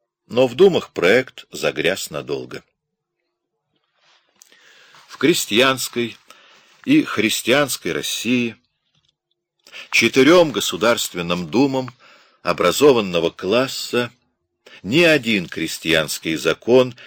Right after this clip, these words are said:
или христианский вопрос никогда не казался ни спешным,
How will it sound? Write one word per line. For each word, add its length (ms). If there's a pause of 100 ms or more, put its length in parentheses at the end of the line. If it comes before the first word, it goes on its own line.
(220)
или 200
христианский 840
вопрос 680 (640)
никогда 580
не 120
казался 640
ни 180
спешным, 760